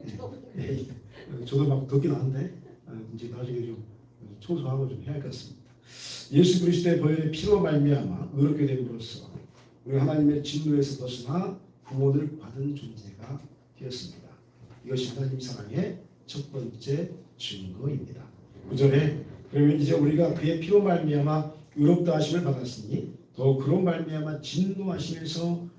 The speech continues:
구원을 받을 것이니라고." 말씀하시고 있습니다. 하나님의 진노하심은 죄에 대해서입니다. 하나님은 거룩하시고 어둠이 전혀 없으신 분이십니다.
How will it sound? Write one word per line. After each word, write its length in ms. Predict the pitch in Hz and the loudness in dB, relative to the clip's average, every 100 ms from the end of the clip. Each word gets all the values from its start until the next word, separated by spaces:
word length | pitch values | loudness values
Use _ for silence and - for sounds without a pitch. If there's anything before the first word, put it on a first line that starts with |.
| - - | -20 0
구원을 640 | 143 139 160 170 170 - | 4 4 4 -2 -4 -10
받을 280 | - - 180 | -12 -4 -2
것이니라고." 1040 | 165 - - - - - 139 175 202 - - - - | -2 -6 -8 -14 -16 -14 -2 0 0 -2 -8 -18 -20
말씀하시고 640 | 104 107 139 139 131 - | -16 -12 -4 -4 -4 -10
있습니다. 460 | - - 90 - - - _ _ - - - | -12 -12 -16 -20 -20 -20 _ _ -20 -20 -10
하나님의 440 | - 180 180 185 185 | 6 8 10 8 6
진노하심은 920 | 180 180 175 170 - 175 160 - - | 6 8 8 6 2 2 2 0 -8
죄에 480 | - 123 156 185 180 | -8 2 4 4 4
대해서입니다. 600 | 143 135 117 117 - - - _ _ _ _ _ - - - - - | 0 -4 -8 -14 -18 -20 -20 _ _ _ _ _ -20 -20 -20 -20 -20
하나님은 800 | - 180 196 196 196 175 127 - | -2 2 6 6 6 6 2 -4
거룩하시고 1000 | - 135 180 - 135 135 - - - - - - - - - _ | -2 4 6 4 2 0 -2 -10 -12 -12 -14 -20 -20 -20 -20 _
어둠이 400 | - 131 170 175 | 0 4 4 4
전혀 260 | 143 131 143 | 2 -2 -2
없으신 720 | 135 - 135 - 165 151 151 | -2 0 0 0 -4 -4 -6
분이십니다. 560 | 117 98 - 95 - | -6 -8 -8 -12 -16